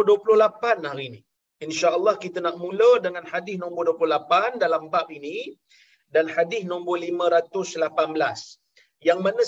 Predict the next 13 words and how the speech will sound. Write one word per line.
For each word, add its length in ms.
saya 260
telah 220
pun 200
membacakan 800
teksnya 400
pada 200
kuliah 380
kemarin, 400
ya, 160
pada 220
kuliah 320
yang 140
lepas. 320